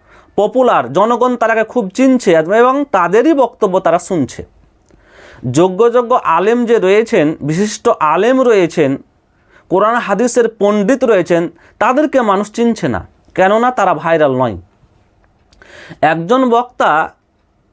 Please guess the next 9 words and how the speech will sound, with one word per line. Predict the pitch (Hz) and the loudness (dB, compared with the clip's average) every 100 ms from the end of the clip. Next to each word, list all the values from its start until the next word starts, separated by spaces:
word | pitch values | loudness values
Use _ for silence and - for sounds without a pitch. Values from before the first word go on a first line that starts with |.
| _ _ _ | _ _ _
তার | 190 180 | -2 0
বক্তব্য | 165 190 - 240 240 | 0 -2 -2 0 0
শুনতে | 233 233 240 233 | 0 -2 0 0
গিয়ে | 226 202 147 - _ _ _ - | 2 2 0 -2 _ _ _ -6
দেখলাম | 151 226 262 233 147 151 - _ _ 151 | 0 0 2 0 0 -2 -8 _ _ -6
যে | 160 202 | 0 0
তিনি | 185 226 220 | 0 0 0
গান | 214 180 202 190 | 0 0 0 0
গাইছেন। | 165 139 - 104 87 | 0 -2 -6 -12 -12